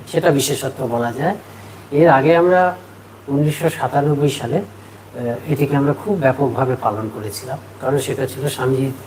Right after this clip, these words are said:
ভারত প্রত্যাবর্তনের একশো বছর, কাজে কলকাতা প্রত্যাবর্তনের একশো বছর। এবং, আহ, ইস্টার্ন রেল কর্তৃপক্ষ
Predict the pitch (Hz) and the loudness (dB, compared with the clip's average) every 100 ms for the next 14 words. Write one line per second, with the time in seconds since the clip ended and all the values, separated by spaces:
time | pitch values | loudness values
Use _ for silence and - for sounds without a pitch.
0 | - - - 113 127 147 - 143 - 139 | -18 -20 -12 0 2 2 2 -4 0 0
1 | 139 - 139 139 123 - 131 123 113 127 | 0 -2 -2 -2 -4 -6 -6 -6 -6 -10
2 | 127 139 135 135 131 139 123 127 135 135 | -8 -4 -2 0 -2 -2 -2 -2 -4 -4
3 | 123 127 - 139 143 123 - - 110 110 | -4 -4 -6 -8 -6 -6 -8 -10 -12 -12
4 | - - - - - - - - - - | -14 -16 -16 -18 -18 -18 -18 -18 -8 0
5 | 143 143 143 135 - - - - - - | 2 4 2 -2 -10 -20 -20 -20 -20 -12
6 | - 127 123 147 151 156 147 143 131 135 | -2 -2 0 -2 -2 2 4 4 2 -2
7 | - 135 135 123 - | -4 -4 -4 -6 -4